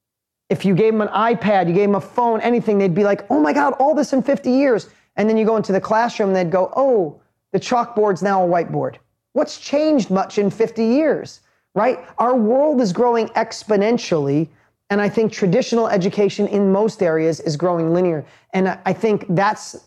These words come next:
an unfair advantage. So if you said how to shift, how to pivot, find someone who's doing it in the area you want to shift in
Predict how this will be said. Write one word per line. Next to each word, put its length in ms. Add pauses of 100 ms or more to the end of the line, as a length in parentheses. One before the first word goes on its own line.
(140)
an 160
unfair 460
advantage. 380
So 180
if 80
you 80
said 360 (140)
how 180
to 80
shift, 360
how 200
to 80
pivot, 400 (240)
find 400
someone 360
who's 180
doing 320
it 200
in 120
the 180
area 380
you 140
want 400
to 100
shift 420
in 240